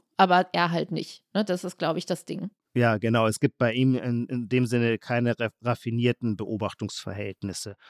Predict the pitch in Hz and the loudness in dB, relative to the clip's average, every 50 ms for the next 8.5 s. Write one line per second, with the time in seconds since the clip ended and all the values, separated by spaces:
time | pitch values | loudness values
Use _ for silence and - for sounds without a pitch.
0 | - - - _ 139 131 139 147 131 - - 143 147 160 _ _ 190 170 - 180 | -20 -20 -8 _ 4 4 4 4 4 2 2 4 4 4 _ _ 0 2 2 0
1 | 160 160 170 151 147 143 139 139 _ _ - 139 131 139 156 165 170 - - _ | 0 2 2 4 6 4 4 2 _ _ 0 2 4 6 6 6 6 4 0 _
2 | _ _ _ 143 139 - - - - 196 226 247 190 - - _ 139 147 185 208 | _ _ _ 2 2 2 2 4 6 6 6 6 2 -2 -2 _ 4 4 4 4
3 | - - - 160 160 165 - - - 139 120 123 170 202 - - - 151 151 147 | 2 2 4 4 4 4 2 2 2 2 4 4 2 2 2 0 2 4 6 6
4 | 147 147 _ - - 160 160 165 156 135 - 147 147 143 - - 139 127 113 127 | 6 4 _ 2 2 4 6 6 6 6 6 4 4 4 6 4 4 4 4 2
5 | 127 _ - - 175 170 156 151 - - 143 139 - - 143 131 _ - 139 - | 0 _ -2 -2 2 2 2 2 4 4 4 4 4 2 -2 -2 _ -8 -10 -6
6 | - - 135 139 147 160 - - 143 139 139 131 123 107 135 147 160 156 156 - | 0 2 4 6 6 4 4 4 6 6 8 6 6 6 6 6 8 6 4 2
7 | - - - 139 143 139 - - 131 131 131 127 - - - 123 120 117 - - | 0 2 4 4 4 4 4 2 2 2 2 0 0 0 2 2 2 2 0 2
8 | 127 127 131 131 - - 175 185 - | 4 4 4 4 4 2 2 2 2